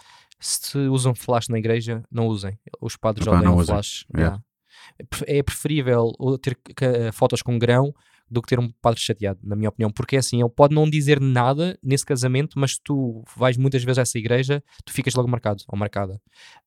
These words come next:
Speaker 1: Ahm,
Speaker 2: Vai
Speaker 1: e
Speaker 2: depender muito, mas por norma é evitar de usar.
Speaker 1: Sim, sim, eu prefiro não
Speaker 2: Se
Speaker 1: usar.
Speaker 2: forem
Speaker 1: E te-
Speaker 2: fotografar na, na, aqui no Jerónimos, esqueçam, têm que levar um painel led
Speaker 1: <laughs>
Speaker 2: de futebol ou assim, porque aquilo é muito escuro.
Speaker 1: Escuro.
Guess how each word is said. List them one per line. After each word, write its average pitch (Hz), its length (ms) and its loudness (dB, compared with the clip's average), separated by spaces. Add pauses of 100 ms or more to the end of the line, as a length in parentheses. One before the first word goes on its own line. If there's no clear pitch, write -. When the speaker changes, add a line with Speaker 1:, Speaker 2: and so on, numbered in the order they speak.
(120)
Speaker 1:
Ahm, 107 640 -2 (240)
Speaker 2:
Vai 98 220 8
Speaker 1:
e 107 60 6
Speaker 2:
depender 107 300 6
muito, 107 380 4
mas 95 200 4
por - 200 -2
norma 85 520 2
é 73 340 0
evitar 82 420 2
de - 100 -4
usar. 80 200 -2 (300)
Speaker 1:
Sim, 113 280 -2
sim, 107 260 -4
eu 135 100 2
prefiro 156 260 -2
não 156 80 6
Speaker 2:
Se 131 80 2
Speaker 1:
usar. 135 100 6
Speaker 2:
forem 87 80 8
Speaker 1:
E 87 40 6
te- 156 80 2
Speaker 2:
fotografar 92 500 6
na, 92 280 6
na, 92 200 2 (240)
aqui 92 280 0
no 92 140 6
Jerónimos, 87 540 4
esqueçam, - 440 0
têm 80 160 2
que - 120 -2
levar 80 220 6
um 82 100 2 (100)
painel 85 340 6
led 87 260 8 (380)
Speaker 1:
<laughs> - 340 -10
Speaker 2:
de 92 220 4
futebol 90 640 4
ou 90 80 6
assim, 92 240 2
porque - 200 -4
aquilo 90 220 0
é 85 80 2
muito 85 220 0
escuro. - 300 0
Speaker 1:
Escuro. 107 200 -6